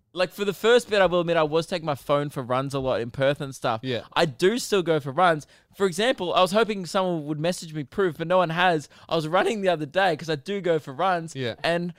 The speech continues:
Speaker 1: s-, uh, you, often, as a runner, I've been a runner my whole life. I run
Speaker 2: Mm-hmm.
Speaker 1: next to roads a lot. I get honked.
Speaker 2: Mm, you've had, not your whole life, you've had a lot of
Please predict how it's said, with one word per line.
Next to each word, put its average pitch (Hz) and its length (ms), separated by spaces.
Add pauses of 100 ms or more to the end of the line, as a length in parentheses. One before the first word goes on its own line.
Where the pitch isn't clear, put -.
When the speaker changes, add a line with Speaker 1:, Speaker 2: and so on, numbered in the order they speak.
(180)
Speaker 1:
s-, - 240
uh, 175 60
you, 185 320
often, 240 500 (220)
as 180 140
a 170 80
runner, 160 380
I've 160 120
been 165 120
a - 40
runner 156 160
my 135 60
whole 139 200
life. 120 340
I - 80
run 156 160
Speaker 2:
Mm-hmm. 165 60
Speaker 1:
next 156 180
to 143 80
roads 156 340
a 139 60
lot. 135 320 (180)
I 131 100
get 127 260
honked. 202 360
Speaker 2:
Mm, 147 260
you've 156 220
had, 135 300
not 175 180
your 143 100
whole 127 160
life, 113 240
you've 135 120
had 147 120
a 143 60
lot 151 180
of 123 120